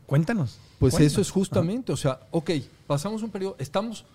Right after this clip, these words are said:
Speaker 2: estamos atravesando por un periodo terrible en la humanidad, ¿de acuerdo?
Speaker 1: Sí.
Speaker 2: O sea, como dicen los americanos, cuenta tus bendiciones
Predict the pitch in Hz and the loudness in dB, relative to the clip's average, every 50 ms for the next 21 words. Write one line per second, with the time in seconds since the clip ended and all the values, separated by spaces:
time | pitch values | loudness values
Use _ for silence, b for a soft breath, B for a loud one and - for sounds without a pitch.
0 | b b b - 139 143 - 208 247 233 - 185 - - 165 160 156 147 139 - | b b b -10 -8 -4 -2 -4 -2 -2 -4 -2 0 2 2 2 2 2 0 0
1 | 208 220 226 233 202 - 170 160 170 156 - 160 147 156 165 160 147 - 135 120 | -2 -2 -2 -6 -4 -4 -4 -4 -4 -6 -4 -4 -4 -2 -4 -4 -4 -6 -6 -4
2 | 123 135 135 139 139 135 127 120 110 104 101 101 95 92 92 82 85 - - - | -2 -4 -2 -2 -4 -4 -4 -4 -4 -4 -4 -4 -6 -6 -8 -10 -14 -20 -20 -20
3 | - - 113 110 107 - 127 131 175 226 233 - - - - 92 85 90 139 B | -16 -10 -10 -8 -6 -4 -4 -4 -4 -8 -10 -14 -20 -16 -12 -10 -10 -10 -10 B
4 | B B 127 107 139 139 131 135 - - - _ - 143 135 139 143 156 156 - | B B -8 -4 -2 -2 -2 -2 -6 -14 -20 _ -6 -4 -2 -2 -2 -4 -4 -6
5 | 196 180 160 143 135 135 131 120 123 110 139 123 117 110 98 92 - - b b | -6 -6 -4 -4 -4 -4 -2 -4 -4 -4 -4 -4 -4 -4 -6 -10 -16 -20 b b
6 | b b b b b - - 143 156 165 202 185 - 165 147 120 139 131 117 117 | b b b b b -4 -2 -2 -2 0 -2 -4 -4 -6 -4 -4 -4 -4 -4 -6
7 | 107 - - 110 95 92 - - - - - - | -6 -6 -6 -8 -8 -8 -12 -16 -20 -20 -20 -20